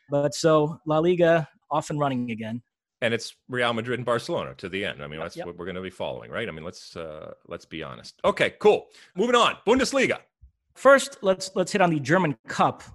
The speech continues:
Speaker 1: last week because, uh, Leverkusen brushed aside, uh, Eric Ronaldo's former club Saarbrücken, and then Bayern beat Frankfurt, uh, two one in the semifinals.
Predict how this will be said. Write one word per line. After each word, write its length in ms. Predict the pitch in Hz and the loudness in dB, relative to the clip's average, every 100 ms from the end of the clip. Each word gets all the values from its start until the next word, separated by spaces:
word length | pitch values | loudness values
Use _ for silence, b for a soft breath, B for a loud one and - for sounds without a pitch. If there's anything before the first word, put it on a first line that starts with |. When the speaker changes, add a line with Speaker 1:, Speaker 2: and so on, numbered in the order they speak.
| - | -10
Speaker 1:
last 200 | 147 139 | -8 -4
week 160 | 143 - | -4 -4
because, 420 | 135 143 139 131 160 | -4 0 0 -2 -6
uh, 100 | 143 | 0
Leverkusen 640 | 190 190 185 170 170 135 | 2 0 -2 -4 -4 -2
brushed 300 | 151 175 - | 0 0 -2
aside, 520 | 147 165 151 151 135 b b b | -6 -2 0 0 -4 b b b
uh, 140 | 147 147 | -4 0
Eric 220 | 175 180 | 2 2
Ronaldo's 360 | 165 165 151 - | 2 2 2 0
former 260 | 165 156 | -2 -2
club 180 | 147 147 | -2 -4
Saarbrücken, 720 | - 196 214 185 196 202 202 202 | 0 4 4 2 -2 -2 -6 -6
and 180 | 160 156 | -6 -2
then 220 | 151 151 - 139 | -2 -2 -6 0
Bayern 400 | 156 180 175 151 | 2 4 0 0
beat 220 | 156 156 | -2 -2
Frankfurt, 460 | - 196 - 196 190 - 175 | -4 -2 -2 -2 -2 -6 -4
uh, 180 | 165 165 - | -4 -4 -6
two 140 | 196 | -2
one 280 | 185 180 180 | 0 0 -2
in 240 | 165 156 | -6 -6
the 240 | 147 139 143 | -4 -6 -8
semifinals. 800 | - 190 175 190 196 196 170 | -4 -4 0 0 2 0 -2